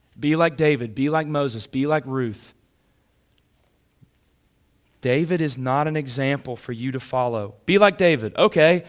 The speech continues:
have your son try to kill you. Cheat with another man's wife and then kill him too. Be like David. That's what that would mean if you really were to follow it all the way through.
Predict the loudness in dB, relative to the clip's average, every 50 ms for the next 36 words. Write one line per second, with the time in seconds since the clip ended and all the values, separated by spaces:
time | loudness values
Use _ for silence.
0 | -2 4 8 8 8 8 6 2 4 4 4 4 4 4 4 6 6 4 2 2
1 | 2 2 2 0 -2 -6 -8 -10 -16 _ _ _ _ _ -6 2 4 4 4 6
2 | 4 4 6 6 6 4 4 4 2 2 2 2 4 6 6 4 4 0 0 -2
3 | 0 0 -2 -2 0 0 -2 -4 -4 -4 -4 -4 -4 -6 -6 0 2 6 8 8
4 | 6 6 6 4 4 4 2 -2 0 4 6 6 6 6 4 0 0 4 6 6
5 | 6 4 2 0 2 2 4 4 2 2 -2 -4 -4 -6 -4 -2 -2 -2 -2 0
6 | 2 4 4 4 4 4 4 2 2 4 4 4 6 6 4 4 4 4 4 4
7 | 2 0 0 -2 -2 -2 -2 -2 -2 -2 -4 -8